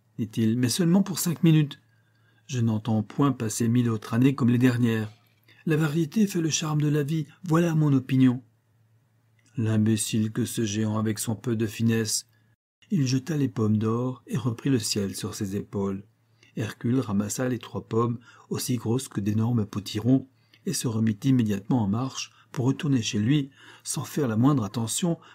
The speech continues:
à la voix tonnante du géant qui lui hurlait de revenir. D'autres arbres poussèrent au pied d'Atlas et formèrent une épaisse forêt. Et l'on put voir de nouveau entre les orteils du colosse d'énormes chênes de six ou sept cents ans.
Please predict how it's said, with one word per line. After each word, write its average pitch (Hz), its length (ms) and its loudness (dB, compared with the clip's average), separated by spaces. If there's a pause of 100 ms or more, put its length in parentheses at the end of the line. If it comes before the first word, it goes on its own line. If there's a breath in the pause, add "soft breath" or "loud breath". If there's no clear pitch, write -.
à - 100 -6
la 156 100 2
voix 120 160 -2
tonnante 135 380 2
du 123 100 -2
géant 135 300 2
qui - 160 -4
lui 135 120 6
hurlait 165 260 6
de 190 80 8
revenir. 104 600 0 (1400)
D'autres 117 460 -4
arbres 127 340 -4
poussèrent 120 480 -4
au 101 60 -2
pied 104 200 -4
d'Atlas 104 680 -6 (360 soft breath)
et 151 100 -2
formèrent 113 500 0
une 104 120 0
épaisse 101 340 -4
forêt. 98 400 -6 (800 soft breath)
Et 214 80 -2
l'on 135 120 2
put 135 140 -2
voir 117 320 0
de 123 80 0
nouveau 127 360 2
entre 131 240 -2
les 101 200 -2
orteils 117 320 -2
du 101 120 -4
colosse 117 540 -2 (260 soft breath)
d'énormes 113 500 2
chênes 143 340 4
de 110 100 0
six 147 320 -4
ou 220 60 0
sept 123 240 -2
cents 101 280 -6
ans. - 180 -14